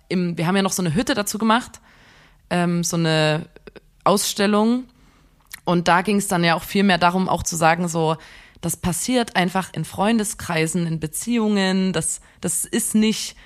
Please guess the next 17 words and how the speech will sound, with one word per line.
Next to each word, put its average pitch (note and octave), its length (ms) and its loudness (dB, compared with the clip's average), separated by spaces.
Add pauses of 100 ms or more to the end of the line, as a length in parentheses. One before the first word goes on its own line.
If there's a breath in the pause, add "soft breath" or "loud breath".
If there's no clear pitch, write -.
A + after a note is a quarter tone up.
(220 soft breath)
der E3+ 100 -2
klassische F#3 540 -2
Täter, G#3 460 0
der E3 160 0
irgendwie E3+ 400 -2
eklig G3+ 520 0
ist F3 300 0
und D#3+ 180 -4
mit E3+ 180 -4
einem D#3 280 -2
Ledermantel E3+ 680 2
im D#3+ 180 -2
Gebüsch F#3 320 -2
steht, E3+ 380 -4
sondern D#3+ 280 0
das D#3 180 -6
ist, - 280 -4